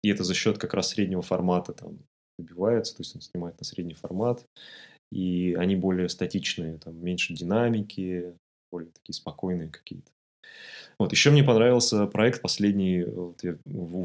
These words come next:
Венди Эвальд или Эвальдс, э, м, книжка называется у нее Portraits and Dreams.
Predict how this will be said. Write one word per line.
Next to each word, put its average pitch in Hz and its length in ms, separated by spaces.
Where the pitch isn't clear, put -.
Венди 92 600
Эвальд 107 1600
или 87 180
Эвальдс, 98 580
э, 87 720
м, 95 400
книжка 107 360
называется 90 540
у 90 40
нее 87 280
Portraits 90 640
and 85 240
Dreams. 143 640